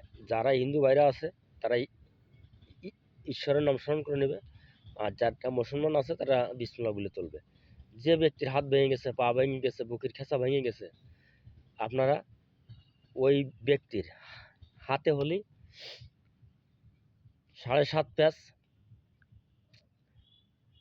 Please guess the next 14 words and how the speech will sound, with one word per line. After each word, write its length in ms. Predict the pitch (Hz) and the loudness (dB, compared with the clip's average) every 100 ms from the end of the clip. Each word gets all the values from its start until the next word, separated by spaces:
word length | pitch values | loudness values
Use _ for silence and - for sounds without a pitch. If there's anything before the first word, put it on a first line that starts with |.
| _ _ - | _ _ -6
যে 240 | 120 170 | 4 6
জায়গায় 240 | 165 156 | 6 6
হোক, 200 | 147 117 - - _ _ _ _ _ _ _ _ _ | 6 4 0 -16 _ _ _ _ _ _ _ _ _
সাড়ে 280 | 117 135 | -2 0
সাত 180 | 139 147 - | 0 -2 0
প্যাঁচ 160 | 156 147 | 2 2
দিবেন। 320 | 139 156 185 - _ _ _ _ _ | 2 2 0 -6 _ _ _ _ _
তাহলে, 540 | 104 113 131 143 143 - _ _ _ | -6 0 2 4 4 2 _ _ _
তা 160 | 117 123 | -4 0
না 160 | 143 | 2
হলে 280 | 147 156 170 | 2 4 4
সাড়ে 300 | 156 127 135 | 2 0 -2
তিন 220 | 127 151 | 0 -2
প্যাঁচ, 220 | 143 151 | 2 2